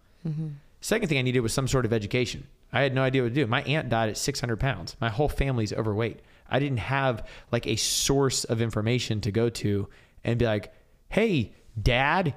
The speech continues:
Speaker 2: you run a lot. Can you show me how to run?" Like, that
Speaker 1: Mm-hmm.
Speaker 2: didn't exist.
Speaker 1: Yeah.
Speaker 2: And clearly everything that I was reading wasn't getting me anywhere.
Speaker 1: Mm-hmm.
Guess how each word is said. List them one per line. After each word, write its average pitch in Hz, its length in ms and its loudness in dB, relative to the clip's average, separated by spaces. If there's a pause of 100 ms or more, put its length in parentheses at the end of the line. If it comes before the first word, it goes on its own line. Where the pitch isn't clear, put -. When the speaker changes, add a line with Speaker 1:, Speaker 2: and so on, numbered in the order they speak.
Speaker 2:
you 165 260 4
run 135 240 4
a 117 60 4
lot. 127 460 0
Can 110 180 0
you 147 180 4
show 185 280 2
me 180 200 2
how 170 120 2
to 196 100 0
run?" 202 480 0 (200)
Like, 143 160 2
that 143 60 4
Speaker 1:
Mm-hmm. 135 80 2
Speaker 2:
didn't 170 200 2
exist. 117 600 0 (120)
Speaker 1:
Yeah. 151 260 -2
Speaker 2:
And 135 220 2
clearly 160 460 2
everything 135 380 2
that 120 100 2
I 117 80 4
was 107 200 2
reading 104 720 0 (380)
wasn't 139 480 4
getting 165 220 4
me 113 100 2
anywhere. 101 560 -2 (160)
Speaker 1:
Mm-hmm. 165 360 -2